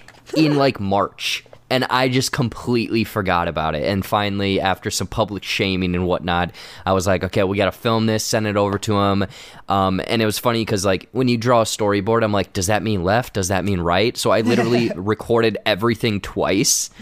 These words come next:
Speaker 1: Um, so I'm like, "You, you get to pick what you want." And he put it together, like, all of that in, like, a day.
Speaker 2: Wow.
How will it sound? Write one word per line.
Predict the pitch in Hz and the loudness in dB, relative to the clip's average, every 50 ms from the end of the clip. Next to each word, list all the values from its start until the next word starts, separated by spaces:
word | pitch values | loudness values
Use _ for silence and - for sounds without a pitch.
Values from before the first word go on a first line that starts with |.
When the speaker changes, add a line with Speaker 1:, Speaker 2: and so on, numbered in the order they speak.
| - - | -6 0
Speaker 1:
Um, | 220 233 208 - 110 - - - - 190 - 151 147 170 160 | 2 4 4 6 6 4 4 4 4 2 2 2 2 2 2
so | - - 185 160 | 2 4 4 4
I'm | 202 190 | 4 4
like, | 175 160 147 143 | 4 2 2 2
"You, | 143 170 185 233 254 | 2 4 4 4 6
you | 254 233 190 190 233 | 4 4 4 4 4
get | 220 262 233 | 6 6 6
to | 247 233 | 6 4
pick | 185 - - 196 185 - | 2 0 -2 -2 0 2
what | 156 160 151 - | 2 2 2 2
you | 135 123 | 2 2
want." | 113 113 113 110 101 95 87 - - - - - - - - | 2 4 4 4 2 2 0 -4 -6 -6 -6 -12 -8 -2 0
And | 127 131 131 127 | 2 4 4 2
he | 120 160 165 147 | 2 4 2 2
put | - - - 170 175 | 2 0 0 0 2
it | 190 226 | 2 0
together, | - 143 127 131 123 117 110 101 | 0 2 2 4 4 4 4 4
like, | 101 101 - - | 2 2 0 2
all | - 113 120 131 | 2 2 2 2
of | 131 131 | 2 2
that | 131 120 110 - - | 2 2 2 2 0
in, | 107 104 104 101 | 0 0 0 2
like, | 98 92 92 92 87 - - - _ _ _ _ - | 2 2 2 2 0 -2 -8 -20 _ _ _ _ -2
a | - 98 | -2 -2
day. | 95 87 - - 85 80 85 - - - - - - - - - - _ - _ _ - - - | -2 -2 -4 -4 -2 -2 -2 -2 -4 -6 -10 -12 -14 -20 -20 -20 -20 _ -20 _ _ -20 -18 -12
Speaker 2:
Wow. | 220 165 175 180 156 - | -8 -4 -2 -2 -2 -4